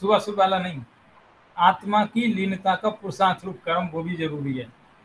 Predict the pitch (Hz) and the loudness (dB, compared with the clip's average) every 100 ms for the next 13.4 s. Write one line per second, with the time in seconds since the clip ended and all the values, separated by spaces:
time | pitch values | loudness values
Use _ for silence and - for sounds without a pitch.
0 | _ 160 180 220 214 202 196 208 185 202 | _ 0 2 2 0 0 2 2 2 4
1 | 208 180 170 175 190 175 180 180 175 208 | 4 2 -2 0 -2 -2 -2 0 2 2
2 | 285 - _ - 160 170 185 - 156 175 | 0 -12 _ -10 -2 2 2 2 -12 -8
3 | 175 175 208 165 151 165 - - _ - | 0 4 4 2 0 0 -6 -20 _ -16
4 | - 147 143 165 180 - 180 196 175 165 | -6 -6 -2 2 2 2 -2 -4 -2 0
5 | 180 165 135 160 175 175 160 165 170 165 | -2 -2 -4 0 2 0 -4 -4 -6 -8
6 | 165 165 131 - - 165 170 160 147 156 | -14 -12 -12 -10 -2 0 2 0 0 0
7 | 151 131 - - _ - 175 180 180 160 | 0 -4 -8 -18 _ -14 -10 -2 2 4
8 | 156 135 120 - _ _ - 175 180 202 | 4 2 -4 -8 _ _ -16 -14 -2 2
9 | 185 196 220 - 196 220 208 185 180 175 | 4 6 4 2 4 6 6 4 2 0
10 | 190 214 233 143 - 170 156 - - _ | 2 4 2 -6 -4 0 0 -2 -12 _
11 | _ _ _ _ _ _ 175 208 170 147 | _ _ _ _ _ _ 0 2 2 -4
12 | - _ _ - 160 180 190 185 185 185 | -10 _ _ -4 2 2 2 2 2 4
13 | 185 190 151 | 4 6 4